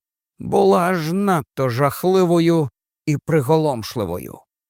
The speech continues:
Макс саме обмірковував, як відповісти, коли його увагу раптом привернула світлина у рамці,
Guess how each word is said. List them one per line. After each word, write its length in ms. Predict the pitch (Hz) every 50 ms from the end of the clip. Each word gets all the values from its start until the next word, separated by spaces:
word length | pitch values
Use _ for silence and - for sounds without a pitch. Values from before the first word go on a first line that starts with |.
| _ _ _ _ _ _ _ _ _ _ _ _ _ _ _ _ _ _ _ _
Макс 540 | - - 113 151 220 262 262 233 185 - -
саме 600 | - - - - - 220 240 240 226 226 233 214 -
обмірковував, 1160 | - 226 214 180 196 214 220 208 190 156 - - 226 220 208 170 151 139 135 139 143 151 147 139
як 420 | 131 147 185 190 180 156 - -
відповісти, 1080 | 156 156 143 - _ - 156 147 147 160 165 151 - - - - 240 240 240 220 175 - _ _ _ _ _ _ _ _ _ _ _
коли 300 | - - - - 196 196
його 320 | 185 180 175 151 165 180
увагу 580 | 170 165 170 180 170 208 208 196 139 117 123 131
раптом 580 | 139 160 190 196 - _ - 196 190 180 180
привернула 800 | - - 214 185 165 151 151 143 143 143 170 185 180 170 170 170
світлина 880 | 156 - - 131 151 170 - - 165 175 190 196 185 151 127 120 120 123
у 140 | 135 143 156
рамці, 600 | 165 190 196 190 190 - - - 117 87 78 -